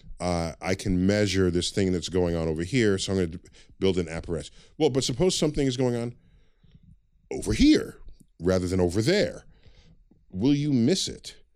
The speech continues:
Will you mismeasure it because you did not, you weren't looking for it?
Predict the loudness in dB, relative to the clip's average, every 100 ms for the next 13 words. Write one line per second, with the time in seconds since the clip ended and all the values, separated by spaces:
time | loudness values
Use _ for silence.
0 | _ _ -8 -2 0 2 2 4 2 2
1 | 2 0 -2 -6 -12 -18 -16 -14 -8 -6
2 | -6 -4 -4 -2 -2 0 -2 -4 -10 _
3 | _ -8 -4 -4 -4 -8 -6 -8 -8 -12
4 | -12